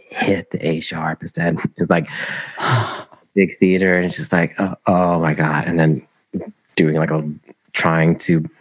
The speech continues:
Speaker 1: squirt, like, ah, and then I was playing the Sydney Opera House the, the first time, and they rolled out this Steinway, like, you can,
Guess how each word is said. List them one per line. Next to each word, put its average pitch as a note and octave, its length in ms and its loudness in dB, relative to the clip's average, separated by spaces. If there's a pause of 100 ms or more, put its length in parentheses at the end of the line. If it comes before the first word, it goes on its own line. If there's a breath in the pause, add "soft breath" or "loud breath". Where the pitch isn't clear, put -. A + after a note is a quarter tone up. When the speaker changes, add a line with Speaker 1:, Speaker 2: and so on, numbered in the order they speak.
Speaker 1:
squirt, - 360 0 (140)
like, D#3+ 120 -2 (520)
ah, D#2+ 560 -2
and E2+ 140 8
then D#2+ 300 2
I - 600 -20 (120)
was F2+ 120 0
playing E2 360 4
the D2 60 -2
Sydney D2+ 300 2
Opera D#2 340 0
House - 460 0
the, - 260 -2
the - 140 -4
first - 380 2
time, D2 480 2 (840)
and - 340 4
they D#2+ 120 4
rolled D#2+ 320 2
out D#2 240 0
this D2 140 0
Steinway, E2 960 2 (240 loud breath)
like, E2+ 180 2
you E2+ 60 0
can, D#2 220 2